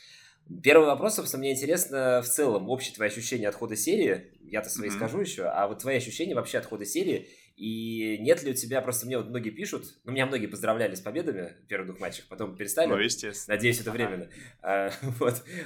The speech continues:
Speaker 1: А, многие пишут, что жалко, типа, мол, потому что предыдущие серии очень, очень многие, т-, т-, чуть ли не все, были с огромным количеством близких матчей, с, там, с нереальными концовками и так далее.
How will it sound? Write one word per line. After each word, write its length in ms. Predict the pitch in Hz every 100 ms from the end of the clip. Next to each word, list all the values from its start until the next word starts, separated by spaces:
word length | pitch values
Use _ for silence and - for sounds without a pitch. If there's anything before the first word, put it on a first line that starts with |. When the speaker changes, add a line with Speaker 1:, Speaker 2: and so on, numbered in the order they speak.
| -
Speaker 1:
А, 540 | - 101 101 101 101 98 92
многие 260 | 104 160 147
пишут, 260 | 170 160
что 220 | 147 - 123
жалко, 380 | 131 165 -
типа, 240 | 151 127 123
мол, 200 | 127 123
потому 240 | 123 120
что 140 | 127 117
предыдущие 420 | 131 135 156 117
серии 240 | 156 208
очень, 360 | 156 - 123 -
очень 260 | 117 113 110
многие, 360 | 123 92 85
т-, 100 | - -
т-, 100 | - -
чуть 200 | 95 90
ли 40 |
не 80 | 101
все, 320 | - 87 - - - -
были 200 | 131 185
с 100 | -
огромным 360 | 110 151 160
количеством 440 | 113 110 143 - 104
близких 380 | 123 135 98 -
матчей, 360 | 139 202 123
с, 100 | -
там, 240 | - 98 92
с 300 | - - -
нереальными 440 | 101 113 107 95 92
концовками 480 | 104 - 180 131
и 40 | 113
так 140 | 113
далее. 220 | 107 82